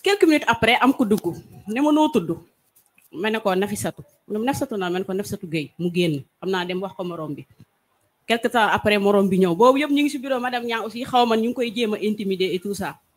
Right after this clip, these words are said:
Keneen ki ñëw, ne ma, "Noo tudd?"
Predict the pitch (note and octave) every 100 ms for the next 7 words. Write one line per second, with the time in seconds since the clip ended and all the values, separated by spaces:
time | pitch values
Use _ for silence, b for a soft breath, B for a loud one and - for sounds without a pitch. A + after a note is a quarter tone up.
0 | _ _ _ _ _ _ _ _ - -
1 | C4 B3+ A#3+ G#3 E3 C#3+ _ _ _ _
2 | _ - B3+ C#4 D4+ D4+ A3+